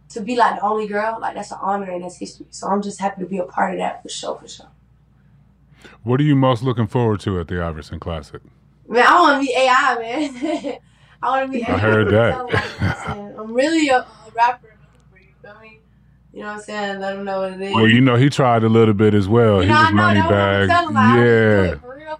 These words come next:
Speaker 1: for real.
Speaker 2: Have you heard any of his, of his, of his, of his stuff?
Speaker 1: No, I ain't heard no, but I watched the documentary and I seen it on there. I was like,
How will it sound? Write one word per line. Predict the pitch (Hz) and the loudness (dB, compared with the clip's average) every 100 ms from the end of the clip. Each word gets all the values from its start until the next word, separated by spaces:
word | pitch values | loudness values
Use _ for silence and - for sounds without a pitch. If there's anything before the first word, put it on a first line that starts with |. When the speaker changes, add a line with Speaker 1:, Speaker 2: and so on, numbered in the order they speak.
| _ | _
Speaker 1:
for | 269 - | -18 -18
real. | - _ - 113 | -20 _ -10 -2
Speaker 2:
Have | 107 | 2
you | 117 | 2
heard | 127 123 120 | 4 4 4
any | 120 | 4
of | 117 | 4
his, | 113 131 | 4 2
of | 110 104 98 101 92 | 0 -2 -2 -4 -2
his, | 113 95 | -2 -2
of | 98 | -2
his, | 120 120 135 | 0 0 0
of | 120 107 101 | -2 -4 0
his | 117 | 0
stuff? | - 131 135 _ | 0 0 0 _
Speaker 1:
No, | 226 269 | -2 2
I | 285 262 262 | 4 4 4
ain't | 269 | 2
heard | 285 | 0
no, | 262 233 | -4 -4
but | 226 | -2
I | 233 | 0
watched | 233 233 | 0 -6
the | 226 | -8
documentary | 220 220 220 220 233 220 | -8 -8 -10 -12 -12 -12
and | 208 | -14
I | 196 | -14
seen | - 226 220 | -16 -20 -16
it | 202 | -12
on | 196 | -12
there. | 190 180 _ _ | -14 -18 _ _
I | _ | _
was | |
like, | _ | _